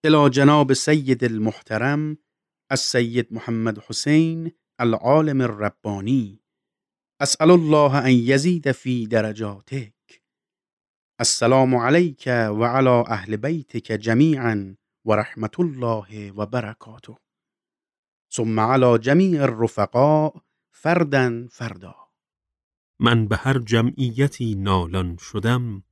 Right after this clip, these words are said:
Speaker 2: جفت بدحالان و خوشحالان شدم. هر کسی از ظن خود شد یار من، وز درون من نجست اسرار من.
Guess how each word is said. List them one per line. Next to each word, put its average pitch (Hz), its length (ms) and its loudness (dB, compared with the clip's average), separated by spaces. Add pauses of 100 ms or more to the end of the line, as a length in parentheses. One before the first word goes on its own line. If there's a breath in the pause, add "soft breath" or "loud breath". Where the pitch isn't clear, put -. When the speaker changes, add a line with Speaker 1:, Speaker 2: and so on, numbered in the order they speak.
(280)
Speaker 2:
جفت 135 360 2
بدحالان 104 1040 2
و 98 60 -2
خوشحالان 101 960 -2
شدم. 87 560 -14 (1500)
هر 101 160 0
کسی 113 540 0
از 101 280 2
ظن 95 380 2
خود - 340 0
شد - 380 -8
یار 92 400 -2
من، 104 460 0 (440)
وز 92 340 0
درون 92 460 -2
من 98 500 -2
نجست 135 480 -6
اسرار 92 760 -8
من. 98 140 -20